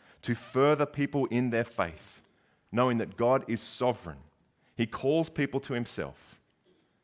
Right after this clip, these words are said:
and liberates us to participate in calling others to him as well. God doesn't want our strength, never did,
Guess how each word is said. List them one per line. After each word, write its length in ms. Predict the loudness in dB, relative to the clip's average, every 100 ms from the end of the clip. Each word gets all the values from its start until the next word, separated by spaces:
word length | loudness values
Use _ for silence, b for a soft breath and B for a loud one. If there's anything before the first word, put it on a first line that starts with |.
| _
and 220 | -4 -2
liberates 560 | 0 0 4 2 2 -4 -2
us 480 | -2 -2 -10 -12 -14 b b
to 100 | -8
participate 680 | -6 -4 -4 -6 -6 -6 -6 -4
in 120 | -6
calling 460 | -6 -6 -4 -4 -6
others 520 | -6 -4 -6 -10 -12 -16 b -16
to 180 | -10 -10
him 300 | -6 -6 -6
as 220 | -10 -12
well. 320 | -10 -10 -12 -18 _ _ _ _ _ _ _ _ _ _ _ _ _ _
God 200 | -2 0
doesn't 220 | 0 -2 -2
want 140 | -2
our 100 | -2
strength, 680 | -6 -12 -8 -8 -8 -14 -20 _ _ _ _ _ _ _ _ _
never 180 | -4 -4
did, 320 | -4 -4 -6